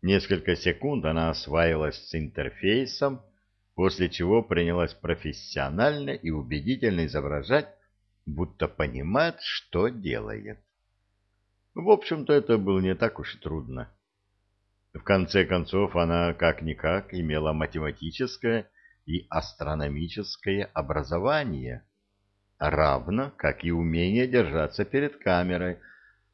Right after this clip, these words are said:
а то, что забыла за эти годы, она с лихвой возмещала мастерским блефом.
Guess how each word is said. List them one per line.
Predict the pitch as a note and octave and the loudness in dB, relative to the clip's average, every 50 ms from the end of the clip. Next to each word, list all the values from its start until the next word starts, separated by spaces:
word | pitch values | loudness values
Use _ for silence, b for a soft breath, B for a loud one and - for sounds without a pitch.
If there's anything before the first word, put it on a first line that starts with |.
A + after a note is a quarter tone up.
| _ D#2 | _ 4
а | E2+ G2 G2 G#2 G2+ | 6 6 6 6 4
то, | - - - C3+ C3 B2+ | 0 0 2 2 4 2
что | - - - B2 A#2 | 0 -2 -2 -2 2
забыла | G2+ A#2+ B2 B2+ C3+ E3 F3+ F3+ E3+ D#3 C3 G2+ F#2 | 4 4 4 4 4 4 4 4 6 6 6 4 4
за | E2 F2 G2 | 6 6 6
эти | F#2+ F2 - G2 | 6 6 4 2
годы, | F#2 E2 F2 F2+ F2 E2 D2 E2 E2 E2 - | 0 2 4 4 4 4 4 2 0 0 -2
она | - E2 E2 F2+ F2+ F#2 - | -4 -2 0 2 2 2 0
с | - D#2 | -2 -4
лихвой | D#2 E2+ E2 - - F2 F#2+ A#2 B2+ C3+ C3+ | -4 -4 -4 -2 -4 -2 2 2 4 4 2
возмещала | B2 B2 B2 A2 G#2+ A2 A#2 A#2+ A#2 - - - - G#2 G#2+ A2 G#2+ A2 A2 G#2+ | 2 0 -2 -2 -2 -2 -2 -2 -4 -4 -8 0 2 4 4 4 4 2 0 0
мастерским | E2 B1+ B1+ C#2+ E2 F2 E2 - - - _ _ F2 D#2 - - - - _ D2+ D2+ D2+ C#2 A#1+ | -2 -4 -2 0 0 0 0 -2 -8 -14 _ _ -8 -8 -8 -12 -14 -14 _ -8 -6 -6 -6 -4
блефом. | B1+ C#2 C#2 C2 C2+ C#2 C2 - - - B1 A#1+ A#2 G#2+ | -6 -6 -4 -2 -2 -4 -4 -4 -6 -8 -8 -8 -8 -12